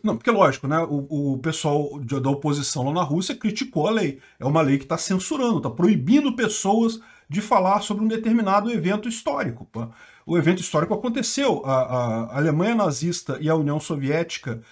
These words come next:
a Alemanha nazista de Hitler e a União Soviética de Stalin foram parceiras, elas assinaram um pacto em mil novecentos e trinta e nove, o Pacto Molotov-Ribbentrop. Tá aqui a assinatura do pacto, isso é um fato, aconteceu, eles eram aliados.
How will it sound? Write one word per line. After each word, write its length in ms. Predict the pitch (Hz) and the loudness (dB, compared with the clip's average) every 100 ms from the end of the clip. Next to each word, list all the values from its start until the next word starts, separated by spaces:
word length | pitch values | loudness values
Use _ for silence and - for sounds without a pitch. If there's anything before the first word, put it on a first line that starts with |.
| _ - | _ -4
a 40 | |
Alemanha 280 | 135 170 233 | 0 0 2
nazista 320 | 220 208 220 | 0 0 -2
de 80 | 208 | 2
Hitler 400 | 165 165 131 127 | 2 2 -2 -2
e 20 | |
a 40 | |
União 140 | 143 170 | 0 -2
Soviética 540 | 165 151 143 139 - | -2 -2 -2 -4 -6
de 80 | 127 | -8
Stalin 640 | - - 180 202 131 113 - - _ | -8 -2 0 0 -2 -6 -10 -20 _
foram 420 | - 220 311 285 | -8 -2 0 0
parceiras, 640 | - 208 - 208 214 123 | -4 -6 -4 -2 -2 0
elas 200 | 131 160 | -2 -2
assinaram 560 | 208 - 226 214 262 247 | -2 -2 -2 0 0 0
um 200 | 240 226 | 0 -2
pacto 560 | - 220 220 - 123 117 - - | 2 0 0 -10 -12 -12 -14 0
em 80 | 180 | 4
mil 160 | 233 | 4
novecentos 360 | 247 214 214 202 | 4 0 -2 -4
e 40 | |
trinta 220 | 208 226 | -4 -2
e 60 | 214 | 0
nove, 380 | 180 196 208 202 | 2 4 4 0
o 80 | 196 | -4
Pacto 600 | - 185 185 - 160 - _ - | 2 2 2 -4 -4 -6 _ -6
Molotov-Ribbentrop. 1300 | 165 208 196 185 185 180 160 175 180 170 190 214 214 - _ _ _ _ | 0 2 2 4 6 6 2 2 0 2 4 4 2 -16 _ _ _ _
Tá 80 | 233 | 0
aqui 200 | 226 247 | 0 0
a 40 | 226 | 0
assinatura 500 | 226 208 180 190 214 | 2 0 2 0 0
do 80 | |
pacto, 400 | 208 214 214 214 | 2 4 4 0
isso 160 | 139 - | -6 -4
é 40 | |
um 80 | 156 | -6
fato, 440 | - - 254 233 180 | -4 -2 -2 -2 -6
aconteceu, 640 | 147 233 302 - 262 226 | -4 -4 -2 -4 -2 0
eles 160 | 120 151 | 0 0
eram 200 | 214 220 | 0 0
aliados. 680 | 240 269 208 226 170 - | 0 2 2 2 0 -6